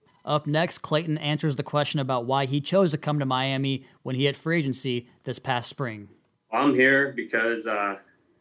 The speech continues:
Speaker 2: you know, I, I really feel everything that Miami's doing. You know, I, I had the option to come down here, and I, I just loved what Coach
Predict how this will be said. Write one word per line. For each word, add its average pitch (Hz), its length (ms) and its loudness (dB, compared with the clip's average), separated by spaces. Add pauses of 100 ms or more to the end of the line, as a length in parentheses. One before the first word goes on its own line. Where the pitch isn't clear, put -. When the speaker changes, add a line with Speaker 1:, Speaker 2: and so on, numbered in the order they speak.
Speaker 2:
you 104 80 -6
know, 101 60 -2
I, 101 60 2
I 104 120 -2
really 117 280 0
feel 117 500 0 (600)
everything 117 400 -2
that 107 120 -2
Miami's 104 480 0
doing. 107 540 -2
You - 60 -12
know, 98 80 -4
I, 104 260 2
I 104 100 2
had 110 120 2
the 98 200 -2
option 113 280 -4
to 104 60 -6
come 104 200 -4
down 113 260 -4
here, 101 220 0
and 98 80 -6
I, 98 300 -2
I - 20 -8
just 101 180 -10
loved 104 440 -2 (420)
what 98 260 -2
Coach 107 200 -2